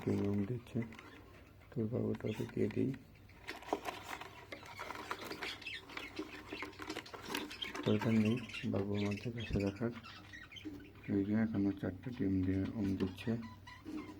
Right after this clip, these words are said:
মাশাআল্লাহ অনেক সুন্দর একটা বেবি। তো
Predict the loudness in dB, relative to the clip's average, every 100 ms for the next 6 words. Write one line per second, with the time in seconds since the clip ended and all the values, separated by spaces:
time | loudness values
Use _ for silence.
0 | -6 0 0 0 2 4 4 4 2 4
1 | 4 4 2 2 4 4 2 -2 -12 -20
2 | -20 -20 -20 -20 -18 -18 -16 -16 -18 -20
3 | -18 -18 -18 -18 -20 -20 -20 -20 -16 0